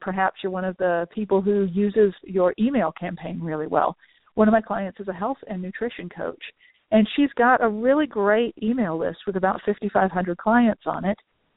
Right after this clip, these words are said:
and they are very responsive. So one of her goals is to increase her conversion rate, not just her click rates, not just her open rates on her emails, but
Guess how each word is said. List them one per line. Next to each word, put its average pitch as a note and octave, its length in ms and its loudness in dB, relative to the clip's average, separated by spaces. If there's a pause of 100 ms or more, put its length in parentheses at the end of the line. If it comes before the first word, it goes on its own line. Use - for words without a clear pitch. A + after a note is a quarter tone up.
(200)
and G#3+ 360 4 (140)
they G3+ 300 0
are G#3+ 160 -2
very F3+ 420 -4
responsive. F#3+ 680 -6 (100)
So F#3+ 220 4 (340)
one G#3+ 200 2
of G#3+ 80 -4
her C4 160 -2
goals G3+ 420 0
is G3 80 -8 (120)
to G3+ 120 -2
increase G3+ 500 -4 (140)
her F#3 160 4
conversion G3 680 2
rate, D#3+ 320 -8 (420)
not G#3 300 4
just A#3 220 -4
her A3 120 -2
click - 400 -2
rates, E3 320 -4
not F#3+ 240 2
just G#3+ 200 -4
her - 180 0
open B3+ 320 4
rates E3+ 300 -4
on E3+ 160 -4
her E3 140 -10
emails, F3 440 -4 (400)
but G#3+ 120 2